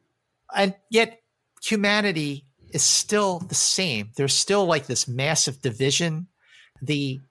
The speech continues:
political strife that Khan refers to in the, in the nineties is something that we are seeing with our own eyes, how little man has changed. All these technological advancements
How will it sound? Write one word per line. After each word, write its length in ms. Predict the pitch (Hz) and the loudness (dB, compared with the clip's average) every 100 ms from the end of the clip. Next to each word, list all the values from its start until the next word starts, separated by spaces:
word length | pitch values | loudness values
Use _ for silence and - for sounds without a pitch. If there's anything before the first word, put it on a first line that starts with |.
| _ | _
political 480 | - 160 185 190 160 | -2 0 2 2 2
strife 500 | - - 147 160 - | 2 2 2 2 0
that 180 | 127 - | -2 0
Khan 280 | 156 156 | 0 0
refers 480 | 139 - 143 143 143 | 0 -2 0 2 0
to 280 | - 147 156 | 0 0 0
in 100 | 135 | -2
the, 140 | 107 98 | -4 -4
in 140 | 143 127 | -4 -4
the 80 | |
nineties 720 | 117 117 131 143 170 170 - - - - _ | -2 0 0 -2 -2 0 0 -2 -12 -20 _
is 100 | 160 | 0
something 420 | - 156 151 139 | 2 2 0 -2
that 180 | 131 120 | 0 -2
we 160 | 123 127 | 0 0
are 320 | 113 107 110 _ | 2 0 -6 _
seeing 580 | - - 185 190 202 202 | 2 4 4 4 2 0
with 180 | 151 135 | 0 4
our 320 | 117 110 - - | 4 4 -2 -2
own 240 | 156 202 180 | 2 2 4
eyes, 560 | 151 160 196 208 - - | 2 0 -2 -4 -6 -6
how 300 | - 170 175 | 0 4 4
little 600 | 170 165 202 277 320 302 - - - _ | 4 4 4 6 2 0 -8 -20 -20 _
man 480 | 131 143 190 220 233 | 0 2 4 4 2
has 280 | 180 196 - | 2 0 0
changed. 400 | - 226 208 - | -2 0 0 -2
All 280 | 185 208 214 | 2 4 4
these 280 | 214 185 - | 2 0 0
technological 880 | - 214 - 175 170 175 - 165 156 | 0 -2 -2 0 2 2 0 0 0
advancements 800 | 123 156 165 165 - 123 - | 0 0 0 0 -4 -4 -2